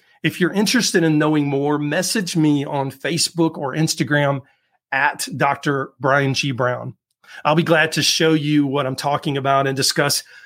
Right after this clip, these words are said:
how you can get your brain back on track.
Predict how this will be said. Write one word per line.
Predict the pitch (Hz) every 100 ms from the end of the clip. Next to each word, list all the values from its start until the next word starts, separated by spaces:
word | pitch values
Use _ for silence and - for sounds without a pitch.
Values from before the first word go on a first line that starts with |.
| -
how | - 135
you | 131 151 185
can | 185 147
get | 135 139
your | 139 131
brain | 120 135 143 139 131 117 _ _
back | 123 123 -
on | 123
track. | - 123 107 -